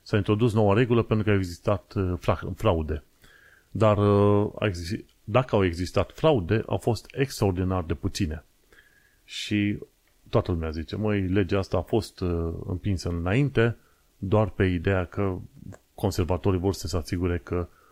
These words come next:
nu vor mai pierde așa de multe voturi pe viitor.”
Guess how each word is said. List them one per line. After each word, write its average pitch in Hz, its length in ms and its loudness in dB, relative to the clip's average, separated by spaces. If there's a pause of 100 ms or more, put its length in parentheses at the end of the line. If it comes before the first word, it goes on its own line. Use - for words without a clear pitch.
(200)
nu 104 200 2
vor 92 220 0
mai 87 200 0
pierde 85 320 -2
așa 85 160 -2
de 85 80 0
multe 85 260 -2
voturi 82 340 -2
pe 85 280 -2
viitor.” 80 440 -6